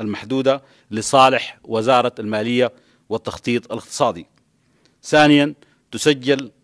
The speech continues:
الأسهم محل القرار باسم وزارة المالية والتخطيط الاقتصادي.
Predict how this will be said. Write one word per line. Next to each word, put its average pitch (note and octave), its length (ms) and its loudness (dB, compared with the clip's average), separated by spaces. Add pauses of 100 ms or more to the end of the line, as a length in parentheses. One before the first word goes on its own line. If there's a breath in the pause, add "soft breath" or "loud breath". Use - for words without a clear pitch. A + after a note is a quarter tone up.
(140)
الأسهم D3+ 540 -6 (200)
محل B2+ 280 -6
القرار B2 540 -2 (280 soft breath)
باسم B2 360 -6
وزارة A#2 420 0
المالية A2+ 580 -2 (280 soft breath)
والتخطيط - 680 -8
الاقتصادي. A2+ 560 -6